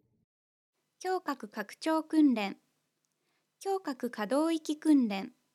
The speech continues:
胸郭呼吸。胸郭ストレッチ。胸郭出口症候群。胸郭動揺。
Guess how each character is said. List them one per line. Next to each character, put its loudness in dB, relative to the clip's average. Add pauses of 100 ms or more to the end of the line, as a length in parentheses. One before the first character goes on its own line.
(880)
胸 -2
郭 -6
呼 -6
吸。 -4 (1080)
胸 -2
郭 -6
ス -8
ト 0
レ 0
ッ -4 (140)
チ。 -12 (1200)
胸 -4
郭 -6
出 -4
口 -6
症 0
候 -6
群。 -8 (1400)
胸 -2
郭 -4
動 -4
揺。 -4